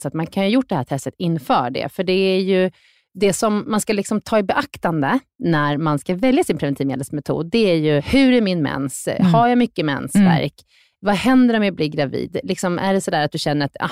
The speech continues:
Speaker 1: det finns ingen bra timing? Blir det barn så blir det barn.
Speaker 2: Mm.
Speaker 1: Då behöver man inte ha någonting som är lika säkert
Speaker 2: Mm.
Speaker 1: som om det var sådär att skulle jag bli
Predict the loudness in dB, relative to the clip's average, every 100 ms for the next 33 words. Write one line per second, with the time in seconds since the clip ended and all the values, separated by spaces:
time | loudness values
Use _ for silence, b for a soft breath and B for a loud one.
0 | -8 -10 -6 -2 -2 -2 -2 -2 -2 -2
1 | -2 -2 -2 0 -2 -4 -6 -6 -2 4
2 | 4 4 0 -4 -2 0 -2 -2 -2 -2
3 | -2 -6 -8 -4 -2 -4 -4 -8 -2 -2
4 | -2 -2 -2 2 4 4 2 2 2 2
5 | 0 -2 -2 -2 -2 -4 -4 -4 -2 0
6 | -2 -6